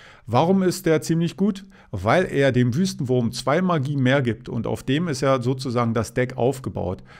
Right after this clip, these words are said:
Das heißt, er macht dann eben nicht nur sechsundfünfzig, sondern ich würde dann achtundfünfzig Schaden machen. Das spielt natürlich eine umso größere Rolle, je geringer euer Schaden ist. Also wenn ihr nur dreißig Schaden macht, dann ist zweiunddreißig ja schon durchaus prozentual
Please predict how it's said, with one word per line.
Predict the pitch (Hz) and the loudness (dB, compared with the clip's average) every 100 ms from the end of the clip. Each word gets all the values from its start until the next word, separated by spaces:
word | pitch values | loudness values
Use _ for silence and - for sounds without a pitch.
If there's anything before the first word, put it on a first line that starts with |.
| - | -18
Das | - - | -6 0
heißt, | 151 147 | 0 0
er | 120 | 0
macht | 120 131 127 | 0 0 -2
dann | 123 | 0
eben | 120 117 110 | 0 0 0
nicht | 135 131 - | 0 -2 -2
nur | 131 131 127 120 | 2 6 6 4
sechsundfünfzig, | 117 117 - 113 190 190 185 | 2 -2 -4 -2 -2 0 -2
sondern | 143 127 131 | -2 -2 -4
ich | 131 | -2
würde | 131 127 | 0 0
dann | 123 123 | 0 -2
achtundfünfzig | 143 175 - 104 95 - - | -2 -2 -6 -8 -8 -10 -12
Schaden | - 92 - | -10 -8 -8
machen. | 95 101 113 - - - - | -10 -12 -16 -20 -20 -20 -6
Das | 110 | -6
spielt | - 196 196 | 0 0 2
natürlich | 170 175 160 | 2 2 2
eine | 160 | 0
umso | 160 208 226 | 2 2 2
größere | 156 175 185 131 | 2 0 0 -4
Rolle, | 110 123 156 | 0 2 4
je | 175 131 | 4 2
geringer | 127 135 143 185 | 2 2 2 2
euer | 117 104 98 | 2 0 0
Schaden | - 90 95 | -4 -6 -6
ist. | 95 | -6
Also | 113 104 | -4 -2
wenn | 113 127 | 0 0
ihr | 135 | 2
nur | 131 127 | 2 2
dreißig | 117 120 117 - | 2 0 -2 -4
Schaden | 110 135 | -2 -2
macht, | 160 185 190 - - - | -2 -4 -4 -14 -14 -6
dann | 120 | -4
ist | 127 127 - | -4 -6 -6
zweiunddreißig | - 95 110 120 127 131 143 135 | -2 0 2 2 0 0 -4 -4
ja | 143 | -4
schon | 139 147 151 143 | -2 -4 -4 -4
durchaus | 131 139 151 131 | -2 -2 -4 -6
prozentual | - 139 135 139 131 131 120 120 | -6 -8 -4 -4 -4 -4 -2 -2